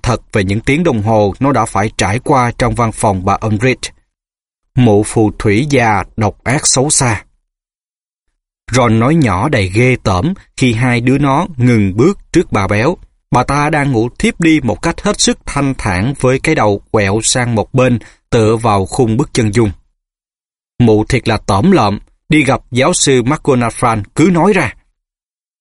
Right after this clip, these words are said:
Harry gạt phắt đi ngay. "Không, như vậy cầm như mình khiến cho mụ được thỏa mãn là mụ biết được mụ đã hành hạ được mình à." "Hành hạ bồ, bồ không thể để cho mụ thoát khỏi sự trừng phạt về vụ này." Harry nói,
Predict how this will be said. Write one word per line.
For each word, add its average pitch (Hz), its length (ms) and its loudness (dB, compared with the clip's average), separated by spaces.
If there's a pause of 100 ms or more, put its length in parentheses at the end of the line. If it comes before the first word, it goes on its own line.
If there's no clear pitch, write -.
(260)
Harry 117 480 0
gạt 110 260 -2
phắt - 320 -6
đi 127 160 2
ngay. 113 240 0 (500)
"Không, 160 440 0 (420)
như 247 160 4
vậy 135 340 0
cầm 120 320 0
như 147 300 2
mình 120 200 -2
khiến 180 400 0
cho 151 100 0
mụ 110 240 2
được 113 200 -2
thỏa 107 240 -2
mãn 139 300 -2
là 135 180 0
mụ 101 180 0
biết 160 260 -2
được 110 220 0
mụ 110 140 2
đã 107 120 0
hành 104 300 -2
hạ 98 200 -2
được 110 180 -2
mình 113 220 4
à." 110 200 -2 (500)
"Hành 147 220 2
hạ 147 180 0
bồ, 165 360 4 (300)
bồ 151 160 4
không 226 320 0
thể 135 200 0
để 139 220 2
cho 180 140 0
mụ 113 200 0
thoát 214 260 -2
khỏi 127 220 0
sự 123 180 0
trừng 131 300 0
phạt - 360 -4
về 131 100 2
vụ 117 200 -2
này." 131 280 0 (600)
Harry 120 260 0
nói, 110 260 -2